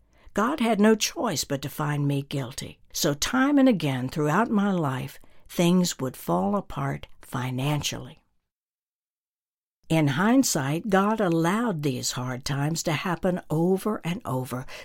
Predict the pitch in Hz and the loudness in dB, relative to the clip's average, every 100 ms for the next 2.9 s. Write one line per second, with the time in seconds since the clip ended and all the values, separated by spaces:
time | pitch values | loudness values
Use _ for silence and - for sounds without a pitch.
0 | - - 151 143 170 226 - 208 196 180 | -6 -2 -2 0 0 2 2 2 2 0
1 | 202 180 - 190 170 - 156 - 147 151 | 0 0 0 -2 0 0 -2 -4 -4 -2
2 | 160 156 151 147 127 123 95 110 | -2 -2 -2 -4 -2 -4 -10 -16